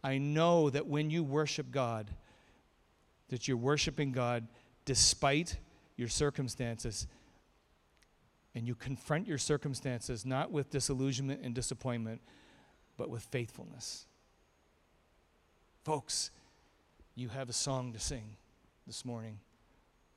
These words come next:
John, who was born to Zechariah and Elizabeth, could go, I could say more about the reason why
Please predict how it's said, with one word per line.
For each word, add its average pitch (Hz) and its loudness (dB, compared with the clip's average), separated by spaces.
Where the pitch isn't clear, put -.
John, 147 -2
who 143 -2
was 135 0
born 143 2
to 139 0
Zechariah 135 0
and 131 0
Elizabeth, 131 -2
could 127 -6
go, 139 -2
I 131 -4
could 117 -10
say 151 0
more 135 4
about 127 0
the 127 -2
reason 135 0
why 127 0